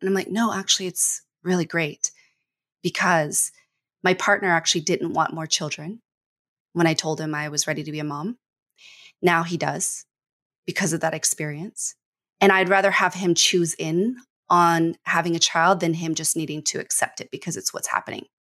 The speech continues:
And it's what connected to me to this methodology. And I wouldn't be doing what I'm doing in this moment, I don't think. Maybe there's another way that I could have gotten here, but I really,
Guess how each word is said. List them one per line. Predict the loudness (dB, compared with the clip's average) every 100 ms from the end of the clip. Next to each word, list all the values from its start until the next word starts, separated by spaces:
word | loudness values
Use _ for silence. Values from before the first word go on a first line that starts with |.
| _ _ -20 -18 -16 -18 -20 _
And | 4 6 6 4 0 -4 _ _ _ 0
it's | 2
what | 2 -2
connected | 0 0 0 -2
to | -2
me | -2 -4 -4
to | -4
this | -4 -4
methodology. | -4 -2 0 0 -2 -6 -12 _ _ _ _ _ _ _
And | 4
I | 6
wouldn't | 6 6 4
be | 2 2 0 -6 _ _ _ _ _ -4
doing | 6 8 8
what | 6
I'm | 4 4
doing | 0 -2 -4 -6 -12 _ _
in | 2 4
this | 4 0 0
moment, | -2 0 0
I | 0
don't | 0 2
think. | 0 2
Maybe | 2 4
there's | 4 6
another | 6 6 4
way | 4 2
that | 2
I | 0
could | -2 -6
have | -2
gotten | 0 0
here, | -2 -4 -4 -6 -18 -20 -20 _ _
but | 4
I | 6
really, | 8 8 10